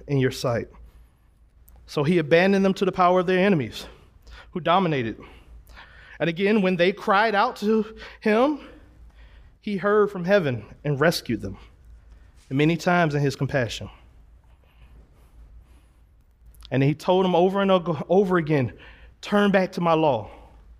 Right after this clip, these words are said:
But they acted arrogantly and would not obey his commands. They sinned against his ordinance. They stubbornly resisted. They were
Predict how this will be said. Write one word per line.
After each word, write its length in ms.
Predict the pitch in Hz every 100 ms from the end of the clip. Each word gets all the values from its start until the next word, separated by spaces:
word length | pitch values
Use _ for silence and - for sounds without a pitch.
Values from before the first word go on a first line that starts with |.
| _ _ _ -
But 100 | 127
they 100 | 143
acted 300 | 151 147 135
arrogantly 460 | 143 131 - 90 - - - - - - - -
and 80 | 127
would 100 | 135
not 260 | 147 143
obey 240 | 131 143 135
his 160 | 135
commands. 640 | - 123 117 104 - - - - - - _ - _ _ -
They 120 | 156
sinned 460 | 151 - 233 226 190
against 260 | 170 180
his 120 | 185
ordinance. 680 | 170 175 131 110 101 - - - _ - _ - _ - _ _ _ - _ _ _ _ _ _
They 100 | 175
stubbornly 720 | 175 - - 277 254 240 208 196
resisted. 640 | 185 156 180 - - 120 -
They 80 | 214
were 180 | 202 180